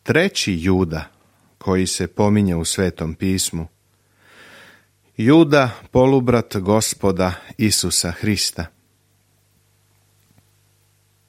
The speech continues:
Zapazite kako ni Jakov, ni Juda ne predstavljaju sebe kao Isusovu braću. Jakov za sebe kaže da je on sluga Božji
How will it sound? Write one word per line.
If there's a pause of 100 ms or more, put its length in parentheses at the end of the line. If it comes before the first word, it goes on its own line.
(160)
Zapazite
kako
ni
Jakov, (640)
ni
Juda
ne
predstavljaju
sebe
kao
Isusovu
braću. (2250)
Jakov
za
sebe
kaže
da
je
on
sluga
Božji